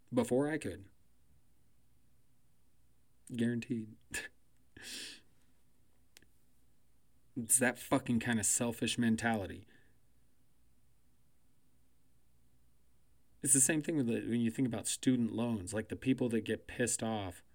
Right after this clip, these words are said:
like, "Well, I had to pay back my student loans." Oh, no. Like,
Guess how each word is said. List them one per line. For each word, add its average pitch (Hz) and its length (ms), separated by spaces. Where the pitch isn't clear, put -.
like, 110 160
"Well, 92 160
I 120 120
had 123 220
to 101 40
pay 107 220
back 107 340
my 107 200
student 95 460
loans." 90 360
Oh, 156 320
no. 92 720
Like, 95 400